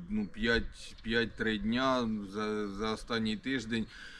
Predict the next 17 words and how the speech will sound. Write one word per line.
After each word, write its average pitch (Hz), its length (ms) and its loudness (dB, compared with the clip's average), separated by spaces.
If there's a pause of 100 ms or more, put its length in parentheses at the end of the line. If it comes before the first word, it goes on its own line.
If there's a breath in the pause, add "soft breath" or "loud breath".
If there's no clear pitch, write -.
(180 loud breath)
Е, 101 100 0
дуже 113 520 6
велика 117 340 4
кількість 117 480 -2
дзвонків, 107 640 0
дуже 113 280 2
бачу 110 420 0 (300)
велику 113 360 0
кількість 113 600 -2
в 104 160 0
інтернеті 117 680 2
запитань, 117 640 0
а 107 120 -2
коли 113 340 2
ж 107 80 -4
відкривати 101 640 0
виноград? 92 440 0